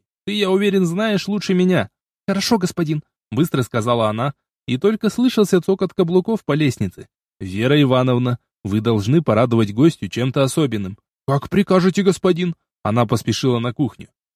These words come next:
«Валерий Павлович, для вас дел нет. Просто будьте рядом, если сестре что-то понадобится, то вы к ее услугам». Управляющий жестом показал, что прекрасно меня понял, а затем отошел в сторону,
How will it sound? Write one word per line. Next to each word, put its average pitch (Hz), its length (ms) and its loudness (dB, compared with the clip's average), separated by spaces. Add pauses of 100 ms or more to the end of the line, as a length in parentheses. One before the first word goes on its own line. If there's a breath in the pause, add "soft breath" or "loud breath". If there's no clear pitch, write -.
(120)
«Валерий 113 520 2
Павлович, 110 480 0
для 104 160 -4
вас 123 220 0
дел 131 180 -2
нет. 135 220 -4 (200)
Просто 208 300 0
будьте 202 280 0
рядом, 143 300 2
если 127 280 -2
сестре 147 360 -2
что-то 147 300 -4
понадобится, 107 680 -4 (300)
то 107 100 0
вы 123 160 2
к 147 80 0
ее 123 160 4
услугам». 131 520 0 (300)
Управляющий 175 640 0
жестом 180 340 -4
показал, 160 380 0
что - 180 -2
прекрасно 135 460 -4
меня 120 280 2
понял, 127 380 -2 (340)
а 104 80 -6
затем 113 380 -2
отошел 117 320 -2
в 101 60 -4
сторону, 123 460 -4